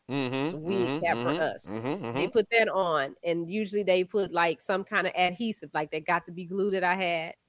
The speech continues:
Speaker 2: There's an adhesive, and, and that's what I keep saying about that Gorilla Glue can that she had. It wasn't like she had the, the thing of Gorilla Glue.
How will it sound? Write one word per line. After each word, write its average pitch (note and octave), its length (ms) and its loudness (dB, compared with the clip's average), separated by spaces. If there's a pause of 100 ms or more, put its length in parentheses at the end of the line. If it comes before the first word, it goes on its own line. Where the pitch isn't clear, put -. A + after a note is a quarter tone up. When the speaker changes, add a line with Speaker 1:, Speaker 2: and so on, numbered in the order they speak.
Speaker 2:
There's F3+ 240 2
an E3 160 -2
adhesive, F3 720 0 (300)
and, F3+ 160 0
and F3 180 4
that's A3+ 160 8
what G3 220 6
I F3 80 8
keep - 280 -4
saying F3+ 360 2
about E3 260 2
that D#3+ 240 -2
Gorilla G3 380 2
Glue E3 420 -4 (460)
can B3+ 460 2
that F3+ 100 0
she F#3 220 -6
had. D#3+ 280 0
It E3+ 60 2
wasn't C4 260 4
like C4 160 2
she A#3+ 200 -6
had G#3+ 280 2
the, C#3+ 100 -6 (160)
the D#3 120 -2
thing C4 480 2
of D#3+ 80 -4
Gorilla E3 340 0
Glue. D3+ 340 -4